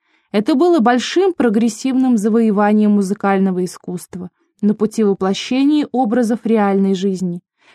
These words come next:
То, что Вивальди смело, но лишь эпизодически осуществил в некоторых концертах, Скарлатти ещё смелее перенёс в нециклическую форму камерной музыки.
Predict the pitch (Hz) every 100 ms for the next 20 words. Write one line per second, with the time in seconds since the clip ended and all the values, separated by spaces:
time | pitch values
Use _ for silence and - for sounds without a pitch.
0 | _ - 302 285 339 311 277 311 247 285
1 | - 269 285 277 226 220 240 285 - -
2 | 269 294 254 285 233 285 285 208 - 208
3 | - 190 - 214 233 - 233 247 220 214
4 | 208 196 160 180 - 190 - 233 285 -
5 | 285 _ _ - _ - - 240 262 311
6 | 339 311 277 285 - 294 262 - 226 220
7 | 202 220 214 226 202 208 233 294 - 226
8 | 226 - 208 262 320 - - 277 269 -
9 | 254 247 233 214 202 196 185 180 185 196
10 | 190 175 180 -